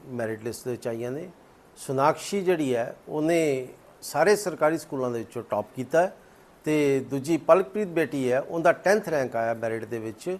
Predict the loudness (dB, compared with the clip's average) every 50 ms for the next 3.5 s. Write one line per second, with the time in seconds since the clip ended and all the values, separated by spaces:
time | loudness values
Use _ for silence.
0 | -10 -16 -20 -20 -20 -20 -20 -20 -10 0 4 6 8 8 10 10 8 8 8 6
1 | 2 -2 -10 -18 -20 -20 -20 -20 -20 _ _ _ -20 -20 -20 -20 -20 -20 -20 -20
2 | -10 -2 2 2 2 2 4 4 6 6 6 6 4 2 2 4 4 4 6 4
3 | 2 0 2 4 6 6 6 8 8